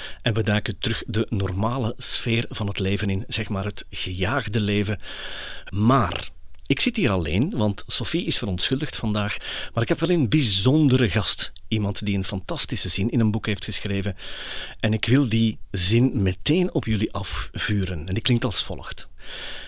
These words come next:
"Het is belangrijk om op alle mogelijke momenten in de kleine dingen te kiezen voor een tevreden leven. Zelfs wanneer we dat leven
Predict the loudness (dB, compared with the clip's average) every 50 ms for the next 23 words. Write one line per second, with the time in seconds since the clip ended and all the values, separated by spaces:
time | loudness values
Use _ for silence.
0 | -12 -4 2 2 4 4 4 4 4 4 4 4 4 4 4 2 2 0 0 0
1 | 2 4 4 4 2 0 -4 -2 0 4 4 4 6 4 4 4 2 2 4 2
2 | 2 2 2 2 2 2 2 0 -2 -2 -2 -2 -2 0 0 -2 -2 -2 0 0
3 | 2 2 2 0 0 0 2 2 2 2 2 0 -4 -4 -2 -2 0 0 0 0
4 | -2 -4 -4 -4 -2 0 0 0 -2 -4 -4 -4 -2 0 2 2 2 2 2 2
5 | 2 2 2 2 0 -2 -4 -8 -8 -10 -10 -12 -10 -10 -10 -10 -10 -12 -12 -10
6 | -4 0 0 2 4 4 4 4 2 2 0 0 0 -2 -2 0 2 2 4 4
7 | 4 2 2 0 0 0 0 2 2 0 0 -4